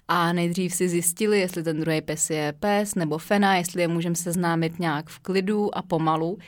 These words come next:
A až potom jim ten, jim ten kontakt umožnili. A ono spousta lidí to jako vůbec nechápe. Myslí si, že když řeknete někomu, ať k vám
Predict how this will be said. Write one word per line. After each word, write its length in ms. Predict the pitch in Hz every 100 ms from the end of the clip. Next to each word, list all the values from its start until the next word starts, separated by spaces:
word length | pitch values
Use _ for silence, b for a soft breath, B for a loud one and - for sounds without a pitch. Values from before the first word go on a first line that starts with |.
| B B B B B -
A 260 | 175 165
až 260 | 175 175 -
potom 380 | 190 185 196 190
jim 160 | 185
ten, 200 | 185 202 202
jim 240 | 185 180
ten 200 | 208 214
kontakt 460 | 196 185 202 202 -
umožnili. 580 | 190 180 175 156 147 -
A 260 | 170 170 175 185 - _ _ _ _ _ - _ -
ono 200 | 185 196
spousta 380 | - 190 185 196
lidí 200 | 185 190
to 80 |
jako 180 | 185 196
vůbec 260 | 190 208 208
nechápe. 440 | 170 175 160 175
Myslí 220 | 165 165
si, 100 | 165
že 100 | 175
když 220 | 170 175 170
řeknete 580 | 165 170 165 180 170 170 170
někomu, 420 | 170 165 170 165
ať 120 | 147
k 40 | -
vám 260 | 165 170